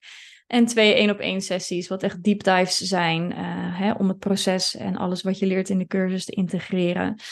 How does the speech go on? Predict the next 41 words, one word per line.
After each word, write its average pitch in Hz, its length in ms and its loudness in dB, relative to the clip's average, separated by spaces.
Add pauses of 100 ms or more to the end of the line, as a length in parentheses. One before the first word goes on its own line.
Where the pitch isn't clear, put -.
(300)
En 226 140 6
daarnaast 254 480 8
werk 226 260 6
ik, 220 140 6
als 208 220 2
je 220 60 0
heel 233 420 6
graag, 214 600 0
eh, 190 180 -4
in 202 120 4
real 202 200 6
life 208 400 4
wil 196 120 2
werken, 185 520 -2
ook 190 320 -2
met 185 240 -2
losse 190 300 2
sessies 165 520 -2
bij 190 140 -6
Sukha 185 340 -2
Yoga, - 420 -2
waarbij 202 320 0
we 196 180 0
de 190 160 0
verbonden 208 500 4
adem, 180 320 2
dus 175 140 -6
we 190 80 -6
zetten 196 300 -6
ademwerk 185 520 -2
in, 180 280 -2 (540)
eh, 190 140 -8 (260)
hè, 208 100 0
om 202 200 2
jou 190 340 2
in 190 220 0
contact 196 380 0
te - 60 -2
brengen 180 320 -2
met 175 160 -4
jezelf. - 520 -4